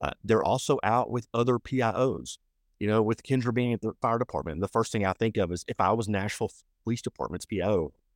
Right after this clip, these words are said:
I'm gonna have such a close and tight relationship with Kendra. We're gonna go to lunch all the time. And we're gonna go to lunch with Murfreesboro and with Wilson County and, and with all our surrounding neighbors, because at the end of the day,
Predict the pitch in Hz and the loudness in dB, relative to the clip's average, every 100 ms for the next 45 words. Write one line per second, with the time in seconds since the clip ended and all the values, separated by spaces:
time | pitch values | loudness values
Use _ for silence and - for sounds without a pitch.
0 | - 127 139 107 104 - 117 107 - - | -4 0 2 0 -2 -2 -2 -2 -6 0
1 | 110 123 - 95 - 107 - 101 92 - | 0 0 -2 -8 -2 -2 0 -2 -2 -2
2 | 107 117 104 - 117 123 104 110 117 104 | -4 -4 -4 -4 -2 0 0 0 0 2
3 | 95 85 90 101 85 78 92 80 80 _ | 0 2 0 0 -2 -2 -2 -4 -6 _
4 | _ - 127 135 139 135 123 123 131 - | _ -4 2 2 4 4 4 4 2 0
5 | 117 123 - 117 - 64 - 110 117 123 | 0 0 0 -4 -4 -6 -6 -2 0 2
6 | 131 131 - 120 127 123 110 85 - _ | 2 2 0 -2 0 0 0 -2 -8 _
7 | - - 110 127 123 123 120 127 120 113 | -18 -4 -2 0 2 2 4 4 2 -2
8 | 123 117 123 143 104 87 73 71 - _ | -2 0 2 0 0 -4 -6 -10 -12 _
9 | _ - 113 - - 127 110 110 107 127 | _ -2 -2 -2 0 2 4 0 -2 0
10 | 120 101 92 117 123 104 | 0 -2 0 2 2 0